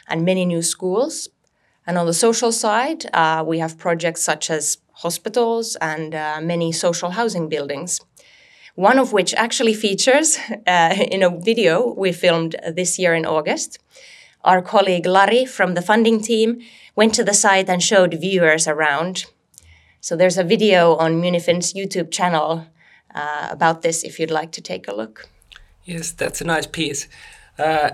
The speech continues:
Speaker 2: now that we are talking about sustainability, uh, we could mention that Munifin also published a new sustainability agenda in October this year. Karoliina, could you tell us a bit more about that?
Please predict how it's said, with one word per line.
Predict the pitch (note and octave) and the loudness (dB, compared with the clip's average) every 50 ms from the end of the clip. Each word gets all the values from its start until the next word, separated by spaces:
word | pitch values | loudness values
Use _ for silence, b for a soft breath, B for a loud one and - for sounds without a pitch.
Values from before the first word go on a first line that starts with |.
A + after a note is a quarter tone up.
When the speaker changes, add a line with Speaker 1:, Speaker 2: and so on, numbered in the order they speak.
| - | -4
Speaker 2:
now | F#3+ F3+ G#3 A3+ A3+ | -4 -2 0 0 0
that | A3+ G#3+ - | 0 -2 -2
we | G#3 G#3+ G3+ | 0 2 2
are | F#3 - | 2 2
talking | - - - G#3+ G3 - F#3+ F#3 | 2 2 4 4 4 4 2 2
about | F3 E3 E3+ E3+ E3 E3 - | 4 6 6 6 6 4 0
sustainability, | - - - - - - F3 E3+ E3+ - F3 E3 E3+ E3 E3 F3 F3+ F#3 D#3+ D3+ - - D#3+ E3+ E3+ B B B B B B B B B B _ | -8 -12 -10 -10 -8 -6 -6 -8 0 0 2 2 2 0 0 0 0 0 0 -2 -2 -4 -4 -4 -4 B B B B B B B B B B _
uh, | - D3+ D3 D3 D3 D3 C#3+ C#3 - - - | -2 0 2 4 4 4 4 2 0 -2 -6
we | - F3 G3 F#3+ | -6 -6 -6 -2
could | - G3+ F#3+ - | -2 -2 -2 0
mention | F#3+ G3 G3 F#3 F3 - E3+ D#3 | 0 0 0 0 0 0 -2 0
that | C#3+ D3 D3 C#3+ | 2 0 0 0
Munifin | D#3+ E3+ F3+ F3+ E3 E3+ D3+ C#3 D3+ | 0 0 2 2 0 0 -2 -4 -2
also | D#3 D#3+ D3+ - - D3 C#3 | -2 -2 -2 -2 -2 -2 -4
published | C#3 C3+ - - F3 E3+ E3+ D3 C3 B2 B2 - | -4 -2 0 0 0 0 0 -4 -6 -6 -6 -6
a | - C#3+ | -8 -8
new | C#3+ D3+ D#3 D3 | -8 -8 -8 -8
sustainability | C#3 D3 D3+ C#3+ - - D#3 D3 C#3+ C#3 C#3+ E3 E3 D#3+ D3 C#3 - - - | -6 -6 -8 -8 -8 -8 -8 -8 -8 -6 -6 -6 -6 -6 -6 -8 -10 -10 -10
agenda | C#3+ C3 - - E3+ E3 D3+ C#3 B2+ - - - | -10 -10 -8 -8 -8 -6 -6 -6 -6 -6 -6 -8
in | - - - | -10 -14 -12
October | - C#3+ C#3+ - - - D3+ C#3+ B2+ A#2+ B2 | -12 -12 -12 -12 -8 -4 -2 -2 -2 -2 -4
this | - G2 A#2 C#3 - - | -6 -6 -8 -8 -8 -8
year. | C3 C3+ B2 A#2 G#2+ A2 - B B B B B B B B B _ | -4 -4 -2 -2 -4 -6 -10 B B B B B B B B B _
Karoliina, | - F#3+ F#3 F3+ F3 F3 E3+ D#3+ D#3+ D3+ - - - _ - - - - | -4 -2 0 0 0 0 -2 -4 -4 -6 -8 -8 -12 _ -20 -20 -16 -10
could | - F3+ E3+ | -8 -6 -4
you | F3 E3+ D#3+ | -4 -4 -4
tell | E3 - E3+ D#3+ | -2 0 2 4
us | D3+ C#3+ - - | 4 2 2 -2
a | - C#3+ | -8 -10
bit | D3+ C#3+ - _ _ | -10 -12 -14 _ _
more | E3 D3 C#3 B2+ B2+ | -4 -2 0 0 0
about | B2 - - - - - | 0 0 -2 -4 -4 -6
that? | - - - - - | -8 -8 -8 -10 -16